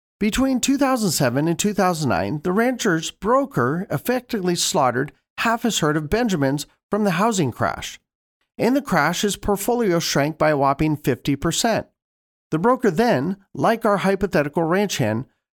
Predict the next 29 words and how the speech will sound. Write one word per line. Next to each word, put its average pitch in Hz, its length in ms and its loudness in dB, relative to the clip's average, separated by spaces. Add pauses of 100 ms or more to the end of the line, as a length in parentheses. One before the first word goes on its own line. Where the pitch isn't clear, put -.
(140)
reassured 233 480 2
him 220 80 0
that 208 160 2
the 202 80 -2
market 202 360 0
would 196 120 2
bounce 156 320 2
back, 95 400 -2 (180)
and 190 160 -2
so 143 220 2
would 131 140 2
his 151 160 0
investment. 214 580 0 (1120)
I 175 140 0
asked 254 240 0
the 262 80 0
rancher 160 340 2
to 170 120 -2
consider 147 480 0
the 156 100 -2
similarities. 151 920 0 (800)
"How 247 220 2
is 233 180 0
your 196 100 2
broker 185 420 0
losing 165 360 0
half 175 480 -2
your 160 140 2
hard-earned 185 720 0